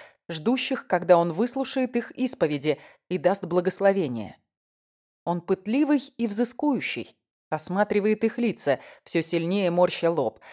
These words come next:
Его крупное лицо обретает выражение твердости. Со времени сражения прошел всего один день, и появление священника снизило возбуждение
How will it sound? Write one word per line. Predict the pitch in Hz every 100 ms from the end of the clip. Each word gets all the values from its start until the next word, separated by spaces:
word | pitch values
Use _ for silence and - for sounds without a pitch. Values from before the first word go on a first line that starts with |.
| -
Его | 190 180
крупное | 180 196 185 175 165
лицо | 175 - 311
обретает | 247 190 196 247 262
выражение | 202 190 220 226 233
твердости. | 233 190 165 - - - - - _ _ _ _ _ _ _ _ _ _
Со | - 156
времени | 170 214 208 180
сражения | 170 170 165 226 233 226 214 _ _ _
прошел | 175 180 214 208
всего | - 190
один | 196 190 208 196
день, | 196 127 - - _
и | 185
появление | 170 165 190 214 180
священника | 180 180 - 226 220 208 190
снизило | - 233 208 170 156
возбуждение | 160 147 165 156 240 226 160